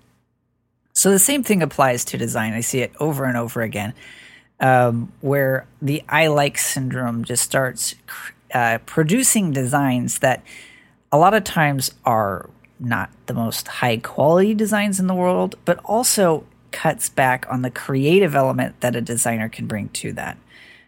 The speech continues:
A good designer is constantly trained and going through the process of finding out how to effectively and creatively convey a message. So what I like to recommend is that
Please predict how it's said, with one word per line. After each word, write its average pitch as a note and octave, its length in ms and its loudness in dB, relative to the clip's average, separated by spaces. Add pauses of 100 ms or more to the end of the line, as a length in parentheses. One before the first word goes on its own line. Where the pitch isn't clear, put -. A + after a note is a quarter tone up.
(120)
A F3+ 80 6
good B3+ 240 0
designer D3 760 2 (460)
is C3+ 460 0 (120)
constantly F3 720 0
trained A#2+ 600 0
and A#2 200 -2
going B2 280 0
through B2 200 -6
the A#2 100 -2
process A#2 800 0 (120)
of A#2+ 320 -4 (580)
finding G#3 440 2
out C3+ 220 2
how C3+ 400 0
to C3 280 -4
effectively D3 1000 -2 (540)
and A#2+ 280 0
creatively D3+ 1000 0
convey C3 420 2
a A2+ 40 4
message. A2+ 600 -4 (880)
So F3+ 400 2
what F#3 160 -2
I C4 80 0
like F4+ 240 -2
to E3 320 0
recommend A#2+ 720 0
is - 160 -4
that C#3 320 2